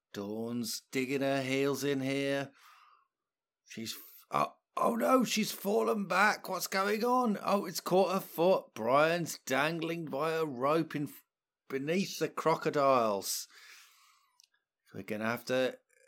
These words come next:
oh, they've called it. They're gonna have to rescue Brian from the, from the crocodiles. Dawn's leg's been stretched out there. Look at that. Oh, they're gonna have to cut the rope.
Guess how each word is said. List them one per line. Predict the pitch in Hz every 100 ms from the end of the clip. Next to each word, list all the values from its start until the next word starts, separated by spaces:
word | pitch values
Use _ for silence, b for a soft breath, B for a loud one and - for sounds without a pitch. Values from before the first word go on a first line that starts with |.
| _ -
oh, | 139 151 156 156
they've | 151 151 -
called | - 127 123 113
it. | 113 107 _ _ _ _ -
They're | 107 101
gonna | 107
have | 110 123
to | -
rescue | 123 127 127 - 127 123
Brian | 113 113 113 113 117
from | 110 101 104
the, | 101 101 - _ _
from | - 110
the | 120
crocodiles. | - 120 - 104 101 98 98 98 - - - _ _ _ _ _ _ _ _ _
Dawn's | 113 120 139 156 156 -
leg's | 147 151 143 -
been | 147 151
stretched | 139 - 170 160 -
out | 190 185 165
there. | 185 180
Look | 185 196
at | 180
that. | 185 214 202 -
Oh, | - 214
they're | 220 226
gonna | 233
have | 226
to | 214
cut | 208 202 -
the | 220
rope. | 196 196 220 208